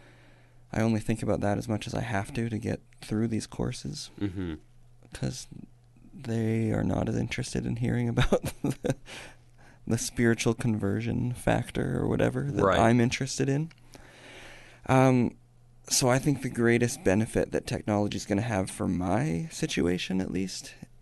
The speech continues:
Speaker 1: is it's gonna allow more flexibility in time of education,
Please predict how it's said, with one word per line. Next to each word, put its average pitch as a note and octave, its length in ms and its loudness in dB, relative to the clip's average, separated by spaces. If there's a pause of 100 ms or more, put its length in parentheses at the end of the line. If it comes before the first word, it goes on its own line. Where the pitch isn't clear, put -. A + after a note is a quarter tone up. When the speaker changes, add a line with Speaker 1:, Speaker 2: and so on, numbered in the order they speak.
(320)
Speaker 1:
is A#2+ 600 0
it's B2 240 -4
gonna G#2+ 580 2 (800)
allow F#2+ 440 2
more F#2 180 0
flexibility F#2+ 680 0
in F2+ 160 2
time A2+ 520 2
of - 120 0
education, F3+ 800 0